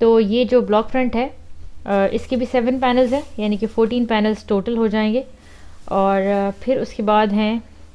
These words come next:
borders, और ये border जो है ये बड़ा ख़ासा ख्वारी का काम होता है, क्योंकि हर एक panel के नीचे जो है ये border कट के लगता है। तो ये, ये भी I'm sure जितने front के हैं, अ, जितने panels हैं उतने ही होंगे।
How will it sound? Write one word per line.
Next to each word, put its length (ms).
borders, 560
और 220
ये 480
border 380
जो 100
है 120
ये 120
बड़ा 160
ख़ासा 420
ख्वारी 340
का 80
काम 220
होता 180
है, 60
क्योंकि 180
हर 180
एक 360
panel 360
के 160
नीचे 420
जो 140
है 180
ये 320
border 260
कट 240
के 280
लगता 360
है। 360
तो 60
ये, 280
ये 80
भी 140
I'm 160
sure 220
जितने 300
front 400
के 160
हैं, 380
अ, 40
जितने 580
panels 320
हैं 100
उतने 340
ही 120
होंगे। 300